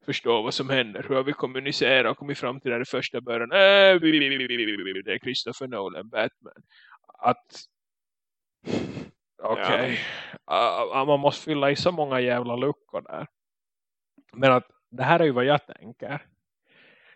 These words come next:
Speaker 1: Triggervarning at gmail punkt com. Skriv in och förklara hur jag inte förstår liksom hur smart Nolan är. Att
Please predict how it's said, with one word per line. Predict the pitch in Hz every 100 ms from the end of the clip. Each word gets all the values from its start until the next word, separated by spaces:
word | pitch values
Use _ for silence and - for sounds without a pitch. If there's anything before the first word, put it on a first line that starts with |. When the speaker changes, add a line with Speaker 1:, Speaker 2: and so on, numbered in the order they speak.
| _ -
Speaker 1:
Triggervarning | 127 143 135 131 127 127
at | 120 -
gmail | 123 123 117
punkt | - 117 -
com. | 147 110
Skriv | - 113 120 131
in | 127 117
och |
förklara | - - 127 127 123 110
hur | 110
jag | 101
inte | 113 - -
förstår | 117 - 123 113 107 127 - _ _
liksom | - - -
hur | -
smart | - - 107 113
Nolan | - 113 120 98 80
är. | - - - - - _ -
Att | -